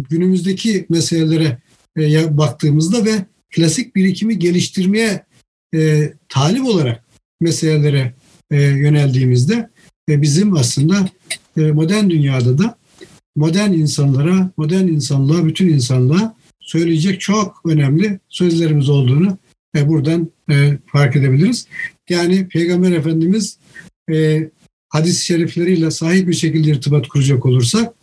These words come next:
alemlere rahmet olmaya devam edecek. Evet, bugünlük bu kadarla yetinelim. Sadece önümüzdeki, e, e, yarın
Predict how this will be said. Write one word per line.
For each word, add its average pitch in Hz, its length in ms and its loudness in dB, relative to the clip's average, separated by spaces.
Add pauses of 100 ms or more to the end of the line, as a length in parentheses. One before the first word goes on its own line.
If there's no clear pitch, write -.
(460)
alemlere 170 640 0
rahmet 156 400 0
olmaya 175 300 -2
devam 135 280 0
edecek. - 300 -12 (1160)
Evet, 123 260 0 (460)
bugünlük 214 440 -2
bu 190 60 -2
kadarla 185 400 0
yetinelim. 196 480 -2
Sadece 202 300 -2
önümüzdeki, 196 720 0 (200)
e, 160 280 0 (640)
e, 147 520 2 (840)
yarın 151 560 0